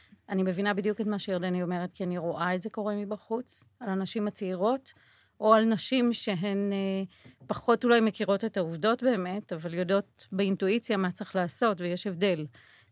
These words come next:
גברים מאוד, אה, צריכים את הבסיס העובדתי, את ה-, את ה-, שתדעי את ההיסטוריה, שתביני את הדברים. אה,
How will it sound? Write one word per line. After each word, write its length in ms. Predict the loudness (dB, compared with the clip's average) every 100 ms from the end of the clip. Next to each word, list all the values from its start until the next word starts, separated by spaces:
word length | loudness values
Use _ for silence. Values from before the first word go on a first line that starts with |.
| -10
גברים 340 | -2 0 2
מאוד, 320 | 2 2 2
אה, 180 | 2 2
צריכים 260 | -2 -2 -2
את 120 | 0
הבסיס 500 | -2 -2 -4 -6 -4
העובדתי, 720 | -4 -4 0 0 2 2 2 0
את 60 | 0
ה-, 220 | 0 -2
את 140 | 0
ה-, 100 | 0 0 -4 -14
שתדעי 460 | -8 -2 0 4 4
את 100 | 4
ההיסטוריה, 640 | 2 4 6 6 6 4
שתביני 680 | 0 -2 -2 2 4 6 6
את 100 | 4
הדברים. 520 | 0 2 2 2 0 -6 -20 -20 _ _
אה, 60 | -6